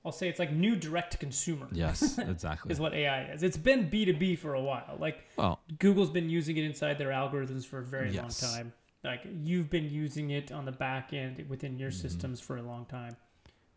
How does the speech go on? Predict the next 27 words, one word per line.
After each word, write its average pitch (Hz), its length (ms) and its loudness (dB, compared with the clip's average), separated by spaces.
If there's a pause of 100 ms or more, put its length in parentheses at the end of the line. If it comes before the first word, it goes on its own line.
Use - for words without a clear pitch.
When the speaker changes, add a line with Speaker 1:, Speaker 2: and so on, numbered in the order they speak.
(240)
Speaker 1:
We 156 120 2
use 147 200 0
it 135 100 0
at 131 100 0
L 131 120 4
P. 127 360 0
Like, 127 260 -8 (640)
it's, - 100 -20
it's - 160 -6
not 202 300 -2
new 170 240 4
inside 143 340 -4
of 131 100 -10
our 147 140 -6
businesses. - 560 -10
Speaker 2:
Right. 139 280 4 (260)
What's 156 320 6
new 156 480 8
is 107 240 6
you're 117 180 6
giving 113 640 2 (220)
the 117 100 2
consumers 101 800 -2
of 101 240 6
the 98 80 4
work 104 320 2
product - 520 -2